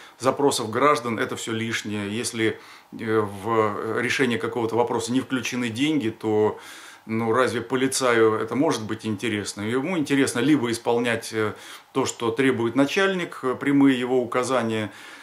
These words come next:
э, либо, м, интересно приобщиться к каким-то денежным потокам. Нет этого,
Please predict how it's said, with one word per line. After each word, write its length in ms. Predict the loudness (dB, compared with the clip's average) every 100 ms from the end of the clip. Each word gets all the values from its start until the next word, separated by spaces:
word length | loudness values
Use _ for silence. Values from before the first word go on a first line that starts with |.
| -16 -2
э, 260 | 4 4
либо, 720 | 4 2 4 6 6 4 2 0
м, 440 | -2 -2 -2 -6 -10 -12 -12 -8
интересно 720 | -4 0 2 2 2 0 0 -8
приобщиться 560 | 0 0 2 -2 -4 -4
к 60 | -4
каким-то 400 | -4 -4 -2 -2
денежным 420 | 0 -2 -2 -2
потокам. 500 | -2 -2 -2 0 0
Нет 260 | 2 2 2
этого, 460 | 0 2 2 2